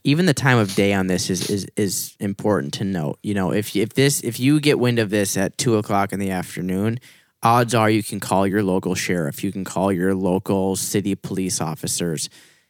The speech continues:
If it's nine o'clock at night, you're gonna have to call nine one one.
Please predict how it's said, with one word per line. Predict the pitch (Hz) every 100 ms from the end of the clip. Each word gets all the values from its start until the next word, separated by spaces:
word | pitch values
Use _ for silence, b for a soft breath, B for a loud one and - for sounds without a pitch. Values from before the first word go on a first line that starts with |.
| _
If | 123 120
it's | 143 -
nine | 120 113 120
o'clock | 120 120 117 117
at | 107
night, | 104 101 139 156 _ _ _ _ -
you're | 120
gonna | 123
have | 120 117
to | -
call | 107 107
nine | 92 92
one | 85
one. | 82 71